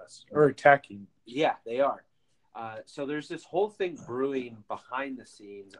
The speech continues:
Speaker 2: around legislation and what that looks like, you know, how do, how do laws come together. And, it, and I don't remember what state it was. It might have been Chicago.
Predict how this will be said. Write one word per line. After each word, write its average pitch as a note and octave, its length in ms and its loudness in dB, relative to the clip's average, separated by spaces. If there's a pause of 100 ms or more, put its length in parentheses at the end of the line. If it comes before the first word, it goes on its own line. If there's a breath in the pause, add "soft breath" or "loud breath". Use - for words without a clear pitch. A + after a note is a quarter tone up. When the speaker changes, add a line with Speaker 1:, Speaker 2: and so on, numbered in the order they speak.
Speaker 2:
around G2+ 260 -10
legislation G#2 680 -10 (220)
and G#2 120 -16
what A2+ 220 0
that G#2+ 200 0
looks G2 240 -20
like, G2 260 -4
you G2+ 40 -10
know, F#2+ 160 -12
how A2+ 120 0
do, A2+ 60 -2 (120)
how A#2 120 -8
do G2 180 -6
laws G#2 420 -6
come G#2+ 140 -10
together. G#2 500 -8 (460)
And, A#2+ 100 -8
it, - 160 -10
and B2+ 100 -10
I D3 60 -2
don't G#3 120 0
remember D3+ 260 -2
what A#2+ 260 0
state A#2 300 -6
it A2+ 100 -8
was. A#2 220 0
It A#2 80 -14
might B2 180 -8
have C3+ 80 -8
been A#2+ 140 -4
Chicago. G#2+ 760 -2